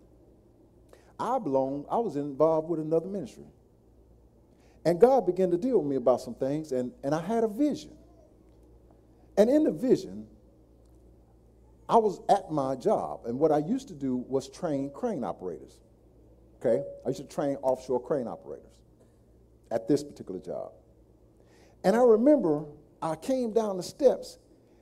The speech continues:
and I saw Pastor Tracy and Pastor Derek. And I was like, "Hey, y'all,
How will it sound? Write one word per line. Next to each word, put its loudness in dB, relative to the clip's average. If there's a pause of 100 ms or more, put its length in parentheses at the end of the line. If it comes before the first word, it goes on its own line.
(140)
and 2
I -2
saw -2
Pastor -2
Tracy -2 (260)
and 6
Pastor 2
Derek. 4 (800)
And 2
I 6
was 6
like, 8
"Hey, 10
y'all, 6